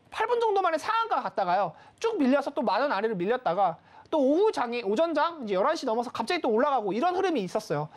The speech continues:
근데 이런 종목들이 사실 테마를 받고 사람들의 심리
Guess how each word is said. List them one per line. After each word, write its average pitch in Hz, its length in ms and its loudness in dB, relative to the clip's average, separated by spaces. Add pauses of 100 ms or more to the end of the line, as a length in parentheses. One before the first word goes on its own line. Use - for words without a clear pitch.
(160)
근데 285 140 2
이런 311 220 2
종목들이 254 640 -2 (160)
사실 339 340 -4
테마를 453 440 -2
받고 180 560 -4 (400)
사람들의 320 600 -2 (200)
심리 440 600 -2